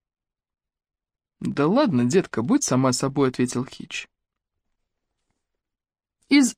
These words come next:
Твинфордского эха. Марго Бардом заявляет: «Я всем обязана канареечке». Мисс Бардом заявила, что долгожданная скульптура работы Луизы Паркер будет изображать канареечку,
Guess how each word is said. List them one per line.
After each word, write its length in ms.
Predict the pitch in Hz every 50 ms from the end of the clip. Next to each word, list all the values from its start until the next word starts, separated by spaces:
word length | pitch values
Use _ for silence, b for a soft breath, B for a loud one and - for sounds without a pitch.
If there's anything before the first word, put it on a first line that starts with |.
| - - -
Твинфордского 800 | 214 202 214 208 190 - 208 190 - - - 214 196 196 - - -
эха. 340 | 139 117 - - - - - _ _ _ _ _ _ _ _ _ _ _ _ _ _ _ _ _ _ _ _ _ _ _ _ _ _ _ _ _ _ _ _ _ _ _ _ _ _ _ _ _ _ _ _
Марго 340 | - 196 226 269 262 359 381
Бардом 340 | 311 339 349 349 294 349 330
заявляет: 540 | 269 330 339 311 370 370 302 226 180 - -
«Я 180 | 196 196 196
всем 220 | 180 - 311 349 349
обязана 420 | 330 233 220 233 233 254 277 269
канареечке». 640 | - 262 240 226 180 151 131 127 - - - - - - _ _ _ _ _ _ _ _ B B B B B B B B B B
Мисс 200 | - 277 330 349
Бардом 320 | 403 453 415 247 196 180 151
заявила, 400 | 151 160 160 165 185 190 190 180
что 140 | - 233
долгожданная 600 | 202 208 220 196 240 240 226 269 370 359 349 349
скульптура 520 | 294 - - 320 262 - - 370 359 349 311
работы 380 | 285 269 262 311 277 254 285
Луизы 300 | 269 277 277 262 226 269
Паркер 440 | 226 - 320 320 302 254 - 294 277
будет 280 | 214 254 277 262 262 240
изображать 500 | 254 233 226 226 240 233 240 254 226 -
канареечку, 680 | - 220 214 208 208 214 214 208 - - 226 208 B